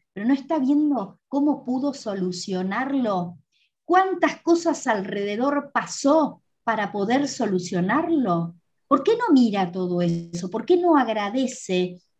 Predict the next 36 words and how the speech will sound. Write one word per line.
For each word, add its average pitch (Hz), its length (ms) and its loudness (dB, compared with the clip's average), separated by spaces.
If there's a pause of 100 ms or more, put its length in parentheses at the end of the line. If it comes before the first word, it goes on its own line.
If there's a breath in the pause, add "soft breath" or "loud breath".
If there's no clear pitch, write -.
que - 60 -4
estuvo 185 340 -2
su 175 220 4
hija, 180 600 4 (160)
que 233 120 0
tuvo 254 240 6
un 220 100 2
auto 220 300 2
para 175 160 2
poder 175 180 4
movilizarse, 170 1040 0 (120)
que 254 80 4
usted 311 200 2
puso 277 260 0
su 202 180 -4
creatividad 190 580 2
para 190 180 -2
llegar 196 380 0
a 220 100 0
es-, 240 220 -4
a 202 160 0
eso 233 400 -2
que 190 100 -8
solucionó. 185 1000 2 (280)
¿Usted 392 140 -10
no 285 140 0
ve 302 240 0
todo 185 320 0
eso? 196 600 -2 (960)
¿Sabés 269 360 2
lo 302 160 2
que 226 120 -2
me 202 140 -4
pasó 190 340 -6
al 220 120 -4
final? 247 580 0